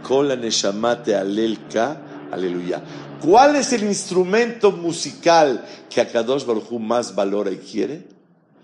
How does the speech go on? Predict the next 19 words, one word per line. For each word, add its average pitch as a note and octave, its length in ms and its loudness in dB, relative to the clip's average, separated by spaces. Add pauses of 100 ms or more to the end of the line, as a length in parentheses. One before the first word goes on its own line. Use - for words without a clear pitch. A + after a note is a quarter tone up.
(400)
Cuando F2 320 -8
la E2+ 100 -8
Neshama E2+ 480 -10
le D#2+ 140 -8
canta E2 340 -16
a - 20 -20
Hashem. - 200 -20 (2000)
Más D4+ 420 4
que B3 120 4
un B3+ 180 2
violín. G3+ 560 4 (140)
Yo C#3 180 4
personalmente, B2 840 -4 (260)
el F2+ 120 -8
violín G#2 460 -6 (600)
me, G2 280 -4
me, F#2+ 160 -6
me, G2 120 -4
me, F2+ 480 -8